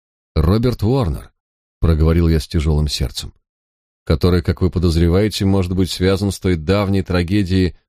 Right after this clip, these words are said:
в Рольфсвуде. И в таком случае может оказаться уязвимым для шантажа, а сэр Ричард известный шантажист.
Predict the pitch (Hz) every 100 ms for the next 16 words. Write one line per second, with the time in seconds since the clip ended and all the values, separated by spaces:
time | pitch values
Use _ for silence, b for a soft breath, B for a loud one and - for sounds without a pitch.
0 | - 82 82 104 123 - - 82 69 -
1 | - _ _ _ _ _ _ _ _ _
2 | _ _ 69 67 - 67 - 80 80 -
3 | 123 120 117 101 95 92 - 92 95 95
4 | 104 - 101 95 78 85 95 95 80 82
5 | - 90 - 90 62 53 - _ _ _
6 | 67 65 - 78 73 - 71 65 65 95
7 | - 87 67 69 78 - 107 - 85 71
8 | 73 62 - - -